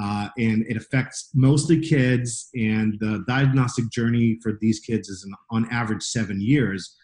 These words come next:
Then we knew that we were onto something, and, and it, it became our mission. Now, ever since then, it grew and it expanded because we're, we're, uh, in this industry, in this space,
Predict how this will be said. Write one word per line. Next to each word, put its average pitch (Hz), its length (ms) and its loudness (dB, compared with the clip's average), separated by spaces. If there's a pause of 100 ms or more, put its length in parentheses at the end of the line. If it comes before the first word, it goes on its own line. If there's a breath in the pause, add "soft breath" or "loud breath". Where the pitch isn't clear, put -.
(400)
Then 165 480 0
we 139 140 8
knew 127 280 4
that 107 180 -4
we 113 100 0
were 101 100 -8 (220)
onto 107 160 -18
something, 95 420 -12
and, 104 240 -10
and 143 220 -2
it, - 60 -20 (200)
it 139 80 0
became 156 300 2
our 113 140 2
mission. 185 400 0 (720)
Now, 131 280 -2 (120)
ever 147 140 4
since 139 340 2
then, 139 160 4
it 107 100 -2 (140)
grew 139 380 4
and 113 100 0
it 107 100 -4
expanded 117 880 -4
because 110 440 -6 (220)
we're, 110 240 -6 (180)
we're, 104 300 -6 (300)
uh, 98 180 -8 (340)
in 156 200 4
this 135 320 0
industry, 131 560 0
in 131 140 6
this 117 220 -2
space, 110 520 -4